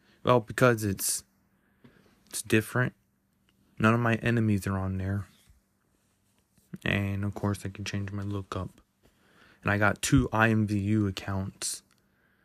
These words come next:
The other one, I dressed myself up as Bolt the K nine, you know, 'cause I thought I could do it. And it turned out pretty interesting, to say the least. But yeah,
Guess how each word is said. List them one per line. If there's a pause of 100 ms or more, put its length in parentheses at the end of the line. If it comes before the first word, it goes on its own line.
(520)
The
other
one,
I (360)
dressed
myself
up
as
Bolt (120)
the
K
nine, (220)
you
know, (300)
'cause
I
thought
I
could
do
it. (640)
And
it
turned
out
pretty
interesting,
to
say
the
least. (1300)
But
yeah,